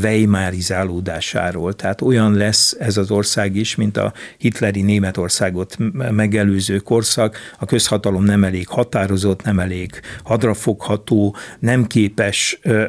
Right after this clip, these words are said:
esetleges kilengéseket megfékezni. Tehát nagyon sokan, a, főleg természetesen ebben az esetben ez a zsidóságot érintette, ekkor érzik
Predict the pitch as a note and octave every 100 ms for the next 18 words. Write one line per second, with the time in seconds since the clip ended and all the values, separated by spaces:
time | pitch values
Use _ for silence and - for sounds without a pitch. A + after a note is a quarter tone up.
0 | - - - A2+ B2 A2 G#2 F#2+ - A#2+
1 | A2 G2 F#2+ F2+ - F#2 G#2 - B2+ -
2 | B2+ A#2 A#2+ A#2 B2 - - - C3 A#2
3 | D3 D3+ B2 - C#3+ C#3 A2+ A2+ B2 C#3
4 | C3 G#2 G#2+ A2 - C#3 A#2+ A2 - B2
5 | A#2 G#2 G#2+ G#2 - A2 G#2+ A2 A2 -
6 | A#2+ A2 G#2+ A2 G#2+ - B2+ C3 A2+ -
7 | A#2 A2 A2 B2+ A#2 G#2+ A#2+ - C3+ C#3
8 | - - - - - D3 D3 - A#2+ A2
9 | G2 A2+ G2+ -